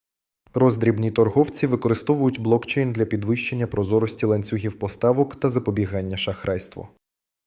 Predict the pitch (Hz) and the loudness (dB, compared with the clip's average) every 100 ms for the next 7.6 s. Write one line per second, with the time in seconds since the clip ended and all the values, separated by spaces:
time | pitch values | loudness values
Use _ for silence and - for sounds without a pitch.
0 | _ _ _ _ _ 123 120 135 139 120 | _ _ _ _ _ -2 2 2 4 4
1 | 113 113 120 120 123 117 113 107 107 104 | 6 4 2 0 2 2 0 0 0 0
2 | 101 101 101 110 107 98 95 - - - | -2 -4 -2 0 0 -4 -8 -14 -14 -2
3 | 110 98 - 98 - - _ - 135 135 | 0 0 -4 -8 -10 -18 _ -4 -2 0
4 | 120 110 127 131 127 123 104 104 - 123 | 2 4 2 2 -2 0 -2 -2 -4 -6
5 | - 95 - _ _ - 139 - 139 - | -4 -8 -12 _ _ -2 0 2 0 0
6 | 127 123 - 110 95 90 95 95 98 92 | -4 -4 -4 -4 -4 -6 -8 -6 -6 -6
7 | - 98 90 - - | -8 -8 -10 -12 -18